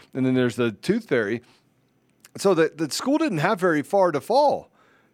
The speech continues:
to, to discredit God and to take God out of our, our society.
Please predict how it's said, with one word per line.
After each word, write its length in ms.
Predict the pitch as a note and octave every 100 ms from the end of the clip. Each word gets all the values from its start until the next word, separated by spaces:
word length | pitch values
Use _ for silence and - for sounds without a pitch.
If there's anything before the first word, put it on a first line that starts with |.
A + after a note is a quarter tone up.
| -
to, 160 | D#3+
to 200 | C3 D3+
discredit 600 | C#3+ D3 - - A3+ D#4
God 400 | C#3+ A2 G2+ C3+ - _ _ -
and 140 | D3+
to 60 | D3
take 240 | - F3
God 280 | D#3+ D#3+ D#3
out 140 | D#3
of 100 | D3+
our, 340 | C#3 C3+ C3 -
our 160 | C3+ C3+
society. 720 | A#2+ A#2 G#3+ D4 G3+ F2+ D#2+